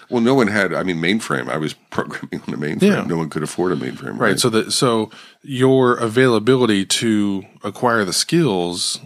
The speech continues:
Speaker 2: is ridiculous compared to the way it was. And then you pair that with the cost of traditional universities,
Speaker 1: Yeah.
Speaker 2: and that's a, that's a big difference. Now, what I, what I don't want people to walk away from this is that,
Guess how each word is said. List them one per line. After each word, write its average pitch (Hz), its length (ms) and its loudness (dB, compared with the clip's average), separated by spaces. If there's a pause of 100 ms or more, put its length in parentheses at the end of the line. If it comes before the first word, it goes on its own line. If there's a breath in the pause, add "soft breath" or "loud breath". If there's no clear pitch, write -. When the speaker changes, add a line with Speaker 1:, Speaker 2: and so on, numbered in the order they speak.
(140)
Speaker 2:
is 98 320 -4
ridiculous 107 720 0
compared 98 460 -2
to 95 180 -2
the 95 80 -8
way 87 160 0
it 82 100 -2
was. 123 320 0
And 101 80 -2
then 101 100 2
you 92 120 -2
pair 101 240 -2
that 82 160 -2
with 87 140 -8
the 85 100 -6
cost 87 420 -2
of 82 380 -6 (500 loud breath)
traditional 95 760 -2 (160)
universities, 90 1000 -2
Speaker 1:
Yeah. 92 160 -6
Speaker 2:
and 95 140 -2
that's 92 200 0
a, 90 120 -2 (100)
that's 104 240 -2
a 98 60 -4
big 90 240 -4
difference. 131 360 -4 (400 loud breath)
Now, 123 280 0 (1080 soft breath)
what 127 340 4
I, 117 180 2
what 123 260 2
I 113 80 4
don't 160 440 0
want 101 220 0
people 101 240 -2
to 95 60 0
walk 95 260 0
away 131 240 2
from 90 200 -4
this 87 200 -4
is 101 220 -4
that, 90 320 0